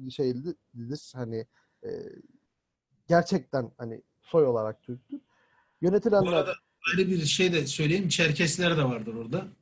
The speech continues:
Speaker 2: Onu
Speaker 1: Ha,
Speaker 2: da
Speaker 1: o da, o da var,
Speaker 2: tarihte
Speaker 1: doğru.
Speaker 2: Çerkeslerin yöneticilik yaptığı neredeyse tek devlettir Memlük Devleti.
Speaker 1: Şimdi Memlük Devleti'nde,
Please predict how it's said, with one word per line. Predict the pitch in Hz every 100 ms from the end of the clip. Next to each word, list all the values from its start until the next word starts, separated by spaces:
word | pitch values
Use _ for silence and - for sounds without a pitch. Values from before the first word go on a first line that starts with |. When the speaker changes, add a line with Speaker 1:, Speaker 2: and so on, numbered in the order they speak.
| -
Speaker 2:
Onu | 143
Speaker 1:
Ha, | 190
Speaker 2:
da | 135 - _ -
Speaker 1:
o | 196
da, | 214 185
o | 208 214
da |
var, | 180 165 220
Speaker 2:
tarihte | - 170 165
Speaker 1:
doğru. | 156 190
Speaker 2:
Çerkeslerin | 185 196 - 190 190
yöneticilik | 185 180 170 175 175 175
yaptığı | 160 - 185 202 - - _ _ _ _ _ -
neredeyse | 175 180 170 147 190
tek | 190 -
devlettir | 156 143 143 139 151
Memlük | 127 127 131 123 -
Devleti. | 117 107 107 - _ _ _ _ _ _
Speaker 1:
Şimdi | - 190 226 - _
Memlük | 165 196 214 226 -
Devleti'nde, | 208 208 202 208 220 240